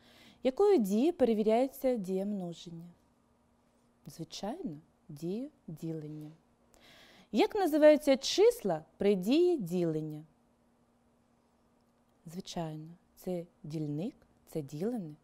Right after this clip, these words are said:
це частка. Якою дією перевіряється дія ділення? Сьогодні ми з вами на цьому зупинимося. Сьогодні тема нашого уроку — перевірка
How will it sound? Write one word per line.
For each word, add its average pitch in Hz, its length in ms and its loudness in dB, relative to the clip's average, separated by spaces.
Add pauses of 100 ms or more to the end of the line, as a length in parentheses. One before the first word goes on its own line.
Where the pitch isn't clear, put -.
(360)
це 196 280 -10
частка. - 640 -14 (960)
Якою 311 480 0
дією 220 420 0
перевіряється 185 800 -2 (260)
дія 170 300 -2
ділення? 151 580 -4 (1300)
Сьогодні 147 640 -6 (240)
ми 151 140 -8
з 147 100 -16
вами 233 420 -6
на 151 240 -10
цьому 208 380 -10 (340)
зупинимося. 143 920 -12 (960)
Сьогодні 202 280 2
тема 165 360 2
нашого 156 540 -6
уроку — 339 460 -4 (2250)
перевірка 180 720 2